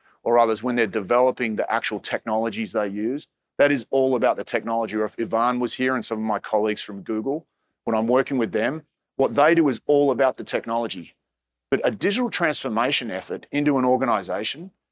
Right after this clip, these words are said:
involves two other elements. And it's the two other elements in my experience where the problems come with regards to successfully implementing digital transformation. Those two other elements are, one, people, and the second one, processes,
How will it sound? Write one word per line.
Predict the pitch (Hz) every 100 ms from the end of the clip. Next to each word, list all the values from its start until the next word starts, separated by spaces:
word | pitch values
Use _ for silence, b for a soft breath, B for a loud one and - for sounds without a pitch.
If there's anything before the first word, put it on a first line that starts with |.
| _ _
involves | 139 120 139 127 -
two | - 175 151
other | 123
elements. | 95 117 107 101 - - _ _
And | 135 131
it's | -
the | 139
two | - 190
other | 180 156
elements | 151 156 143 131
in | 131
my | 127 135
experience | 131 - 131 123 120 - -
where | 123 120
the | 101 104
problems | - 131 123 120
come | - 117 110
with | 110 107
regards | 110 110 -
to | - 107 95 _ _ _
successfully | - 120 - 127 - 117 113 139
implementing | 139 127 117 113 107 95
digital | 113 104 98
transformation. | - 107 92 90 95 95 76 - _ _
Those | 139 127
two | - 180
other | 165 131
elements | 143 143 123 - 123
are, | 127 110 165 _ _ _ _
one, | 127 123 147 175 _
people, | - 135 104 151 - _ _ _ _ -
and | 127
the | 110
second | - 139 127 127
one, | 123 104
processes, | - 123 123 113 104 101 92 -